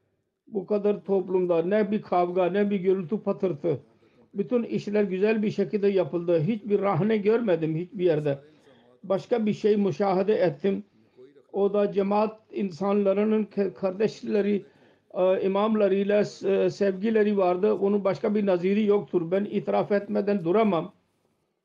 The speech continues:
Bugün yeryüzünde gerçek kardeşlik yalnız Ahmediye cemaatinde vardır. Burada bütün herkes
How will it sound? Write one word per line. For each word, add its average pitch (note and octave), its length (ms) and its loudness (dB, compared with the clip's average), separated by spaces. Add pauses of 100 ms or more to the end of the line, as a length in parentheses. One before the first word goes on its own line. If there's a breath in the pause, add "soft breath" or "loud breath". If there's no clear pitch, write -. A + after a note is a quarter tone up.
(260)
Bugün G3 380 -2
yeryüzünde G3 840 0
gerçek G#3 440 0
kardeşlik G3+ 720 0 (680)
yalnız G3+ 420 0
Ahmediye G#3 480 2
cemaatinde F#3+ 640 0
vardır. D#3+ 400 2 (1300)
Burada G2+ 460 -2 (220)
bütün F#3+ 480 -6
herkes G#3+ 560 0